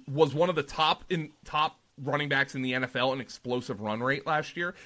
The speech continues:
He was also one of the top running backs in the N F L in stuffed runs last year. That is his style, and I'm not convinced Pete, that's the style Pete Carroll wants from a running back. Zach Charbonnet is going to get you five yards if five yards are blocked.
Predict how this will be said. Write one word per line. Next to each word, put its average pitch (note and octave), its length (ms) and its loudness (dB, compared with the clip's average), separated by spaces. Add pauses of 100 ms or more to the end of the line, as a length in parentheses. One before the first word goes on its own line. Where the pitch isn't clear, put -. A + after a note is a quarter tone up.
He D3+ 100 -6
was C#3 160 0
also C#3 480 4 (180)
one B2 160 2
of B2+ 80 -2
the C3 80 0
top B2 380 -2 (120)
running B2 300 0
backs B2 240 2
in A#2+ 80 -6
the A#2+ 120 -2
N A#2 100 -2
F A2 100 -6
L A#2+ 220 0
in C3+ 140 -2
stuffed - 540 0
runs F#2 440 -4 (280)
last G#2+ 440 2
year. F2 220 -6 (320)
That B2+ 240 4
is C3+ 160 -2
his C3 200 -2
style, C#3 520 2
and B2+ 120 -2
I'm B2 320 -2
not A2+ 300 -2
convinced B2+ 480 -4
Pete, B2 220 -10
that's A#2+ 260 -2
the C3+ 100 -14
style A2 360 -2
Pete - 260 -6
Carroll A2+ 300 0
wants B2+ 480 -2 (180)
from B2 220 0
a B2 40 2
running C3+ 300 2
back. G2 240 -6 (240)
Zach A2+ 280 4
Charbonnet F#3+ 640 4 (160)
is A#2+ 180 -8
going D#3+ 340 4
to D#3 60 -4
get E3 200 2
you D3 80 -10
five D3 320 2
yards C#3 280 6
if C3 100 -6
five B2+ 280 0
yards B2 240 0
are A#2+ 60 -4
blocked. A2 480 -6